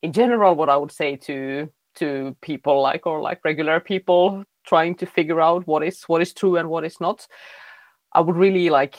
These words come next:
at least in Finland, it still works that you can actually trust the, the institutions and, and you can trust the, the people who are working in science, because they, that's kind of, that's the ethical base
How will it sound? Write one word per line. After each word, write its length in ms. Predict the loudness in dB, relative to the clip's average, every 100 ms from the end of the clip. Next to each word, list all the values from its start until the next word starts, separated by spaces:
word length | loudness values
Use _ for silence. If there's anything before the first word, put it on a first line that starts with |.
| -8
at 180 | -2 0
least 220 | 0 -2
in 100 | -6
Finland, 320 | -4 -2 -2 -4
it 140 | -6
still 240 | -6 -4
works 240 | -2 -4 -4
that 100 | -8
you 100 | -4
can 120 | -2
actually 320 | -4 -6 -10
trust 380 | -2 0 0 -6
the, 240 | -4 -4
the 180 | -4 -8
institutions 680 | -10 -14 -4 -4 -2 -6 -2
and, 160 | -2 -2
and 160 | -4
you 120 | -6
can 140 | -10 -6
trust 320 | -4 -4 -6 0
the, 480 | 4 4 2 0 -12
the 60 |
people 280 | -6 -4 -2
who 80 | 0
are 140 | 0
working 320 | 0 -4 -8 -10
in 100 | -8
science, 560 | -4 -4 -4 -8 -12 -16
because 240 | -10 -2
they, 220 | 0 0
that's 220 | 2 -2 0
kind 200 | 0 0
of, 100 | -2 -2
that's 200 | -2 -4
the 180 | -4
ethical 480 | -4 -6 -2 -2 -2 _
base 380 | 0 0 -6